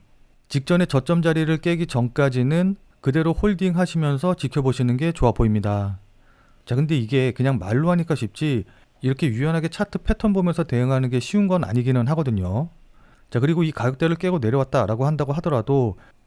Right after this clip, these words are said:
이게 휩소일 가능성이 높기 때문에 그냥 가격만 보시고 대응하시면 안 되고 거래량이라던가 호가창을 같이 보면서 이게 휩소인지 아니면 진짜 깨고 내려가는 건지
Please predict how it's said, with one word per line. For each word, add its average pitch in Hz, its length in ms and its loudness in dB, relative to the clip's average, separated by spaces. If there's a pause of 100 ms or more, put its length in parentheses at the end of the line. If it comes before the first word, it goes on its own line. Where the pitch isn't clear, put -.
이게 135 240 0
휩소일 202 720 0
가능성이 139 460 0
높기 110 240 -4
때문에 120 580 0 (240)
그냥 156 260 -2
가격만 165 480 0
보시고 139 280 -2
대응하시면 127 500 0
안 92 100 -2
되고 101 480 -2 (220)
거래량이라던가 135 920 0
호가창을 156 580 -2
같이 - 380 -8
보면서 117 640 0
이게 123 180 -2
휩소인지 156 840 -4
아니면 127 360 0
진짜 127 260 -4
깨고 156 240 -4
내려가는 123 420 0
건지 113 360 -2